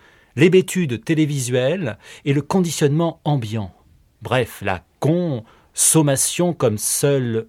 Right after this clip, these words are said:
horizon. Doublée d'une charge contre le travail, le trait soixante-huit art est toujours d'actualité, perdre sa vie à la gagner. L'aliénation salariée empêchant le poète, euh, l'artiste,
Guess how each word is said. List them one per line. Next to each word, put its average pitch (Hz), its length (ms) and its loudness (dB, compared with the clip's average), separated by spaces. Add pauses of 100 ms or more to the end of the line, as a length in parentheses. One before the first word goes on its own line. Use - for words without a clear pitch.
horizon. 117 480 2 (1040)
Doublée 185 320 4
d'une 135 220 0
charge 110 520 -2
contre 101 360 -8
le 95 80 -4
travail, 120 760 -4 (440)
le 95 180 -4
trait - 180 -4
soixante-huit 104 600 -8
art 107 200 -4
est 90 100 -12
toujours 98 420 -10
d'actualité, 101 720 -8 (480)
perdre 120 320 -4
sa 104 240 -2
vie 107 400 -12 (180)
à 107 80 -8
la 101 120 -6
gagner. 104 440 -6 (880)
L'aliénation 156 680 -2
salariée 123 720 -4
empêchant 113 580 -6
le 95 140 -6
poète, 151 540 -8
euh, 90 280 -10
l'artiste, - 680 -12